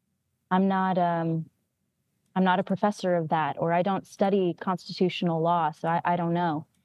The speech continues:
And I, I think that that, um, that has started, it, it started quite a while ago, to where we discredit ourselves before we even start. So I, I honestly don't, um, believe that Gen Z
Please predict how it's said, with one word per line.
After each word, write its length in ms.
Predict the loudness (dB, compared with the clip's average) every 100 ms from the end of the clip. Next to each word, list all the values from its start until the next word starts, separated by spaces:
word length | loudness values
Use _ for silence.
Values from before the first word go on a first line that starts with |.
| _ _ _ -2
And 100 | 0
I, 120 | 2 2
I 100 | 2
think 220 | 2 2
that 160 | 0
that, 240 | 0 -2 -4 _ -8
um, 520 | -4 -2 0 -2 -4 -10 _ _ _
that 140 | 0 2
has 140 | 0
started, 500 | -2 0 2 2 -2 -6 _ _ _ _ _ -2
it, 140 | 0 2
it 180 | 0
started 320 | 2 0 0 -2
quite 220 | -2 0
a 40 |
while 280 | 0 0 0
ago, 420 | 0 -2 -2 -4 -10 _ -2
to 100 | 2
where 100 | 2
we 160 | 2 2
discredit 500 | 0 -2 -2 0 0
ourselves 400 | -2 0 -2 -2
before 300 | -2 0 0
we 140 | 0
even 160 | -2 -6
start. 360 | -4 -6 -6 -10 _ _ _ _ _ _ -2
So 80 | 2
I, 60 | 2 0
I 60 | -2 -4
honestly 440 | 0 0 0 0 -2
don't, 560 | 0 -2 -2 -6 -12 -6
um, 320 | -2 0 0
believe 640 | 2 0 2 0 0 0
that 200 | -2 -2
Gen 380 | -2 0 2 0
Z 500 | 0 0 0 -2 -4